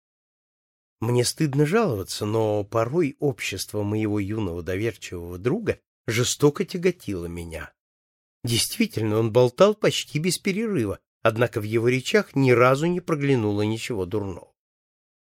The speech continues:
Задавая вопросы, он выказывал милое, полное доброжелательного чувства любопытства. Рассказывал он с детским простодушием. А рассказывал он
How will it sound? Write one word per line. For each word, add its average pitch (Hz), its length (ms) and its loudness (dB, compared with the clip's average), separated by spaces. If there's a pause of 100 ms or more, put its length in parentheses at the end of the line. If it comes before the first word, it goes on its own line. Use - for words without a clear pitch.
(640)
Задавая 139 600 6
вопросы, 135 800 0
он 117 180 2
выказывал 131 540 0
милое, 123 540 0
полное 123 440 2
доброжелательного 110 960 2
чувства 131 440 -6
любопытства. 92 880 -8 (920)
Рассказывал 147 640 4
он 139 160 6
с 117 80 -4
детским 110 420 0
простодушием. 80 840 -10 (680)
А - 80 2
рассказывал 156 720 2
он 143 100 2